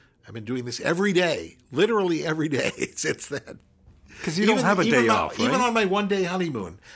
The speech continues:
Speaker 1: No, I've, I've taken about, I've taken about five days off. Uh, oh, I'm, I'm lying. I took an actual vacation in nineteen seventy-nine with a woman I thought I was gonna marry. I went to Mexico for ten days.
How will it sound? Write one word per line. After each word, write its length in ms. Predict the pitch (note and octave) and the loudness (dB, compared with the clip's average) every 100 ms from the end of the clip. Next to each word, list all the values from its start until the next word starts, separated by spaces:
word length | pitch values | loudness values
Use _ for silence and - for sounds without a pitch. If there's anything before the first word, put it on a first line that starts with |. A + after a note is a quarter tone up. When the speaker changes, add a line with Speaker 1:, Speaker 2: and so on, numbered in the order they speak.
| - | -4
Speaker 1:
No, 160 | F#3 | -2
I've, 300 | E3 E3+ F#3 F#3 | 0 -2 -2 -4
I've 200 | F3 F3+ | -4 -2
taken 540 | G3+ F#3+ E3+ D#3 D#3 - - | -4 -2 -4 -6 -10 -18 -8
about, 500 | C#3+ B2+ D3+ D3 D3 - | -6 -4 -2 -2 -4 -6
I've 200 | D3 D3 | -6 -2
taken 260 | G3 - C3 | -4 -4 -4
about 320 | A#2+ A#2+ - | -4 -4 -6
five 320 | - A2+ A#2 | -6 -6 -6
days 300 | A2+ F#2+ F#2+ | -8 -10 -10
off. 360 | D#2 - - - _ _ _ _ _ A#2+ | -12 -14 -16 -18 _ _ _ _ _ -6
Uh, 260 | A#2 A#2+ | -4 -4
oh, 220 | - E3 D#3+ | -2 -2 0
I'm, 260 | - F3+ F#3 | -2 -2 -2
I'm 160 | D#3+ F#3+ | -4 -2
lying. 440 | G3 F3 D#3 E3+ - _ _ _ _ - | 0 0 -2 -6 -16 _ _ _ _ -4
I 100 | D3 | -4
took 320 | - F#3+ F#3 | -2 -4 -4
an 140 | D3+ | -8
actual 380 | C#3+ D#3+ - G#3 | -6 -6 -4 -2
vacation 800 | D3 D#3 - E3+ E3+ C3+ A2 B2 _ _ _ - _ _ | -2 -6 -4 -4 -2 -6 -8 -16 _ _ _ -20 _ _
in 680 | - B2+ B2+ B2 A#2+ A#2+ B2+ | -10 -6 -4 -6 -8 -12 -8
nineteen 760 | C#3 E3+ - F3 E3 E3 D#3+ D#3 | -6 -8 -8 -8 -6 -6 -8 -8
seventy-nine 1040 | - - D#3 D#3 D3 C3 B2 G#2 F#2 G#2 - - - | -8 -6 -6 -6 -6 -4 -4 -6 -10 -14 -20 -20 -14
with 260 | A2+ A#2+ | -10 -8
a 60 | A#2+ | -6
woman 260 | A#2 C#3 C3+ | -6 -6 -6
I 80 | |
thought 200 | A#2+ B2+ | -8 -6
I 40 | B2+ | -6
was 120 | A#2+ | -6
gonna 140 | C#3+ | -8
marry. 460 | A#2+ G#2 G2 A#2 F3 _ _ - - _ | -6 -6 -6 -8 -12 _ _ -20 -20 _
I 40 | A2+ | -10
went 140 | C3 | -8
to 40 | B2+ | -6
Mexico 460 | C3+ - B2 A#2 | -6 -6 -6 -8
for 140 | A2 G#2+ | -8 -12
ten 200 | A2 G2 | -10 -10
days. 440 | F#2 F#2 D3 - | -10 -10 -12 -14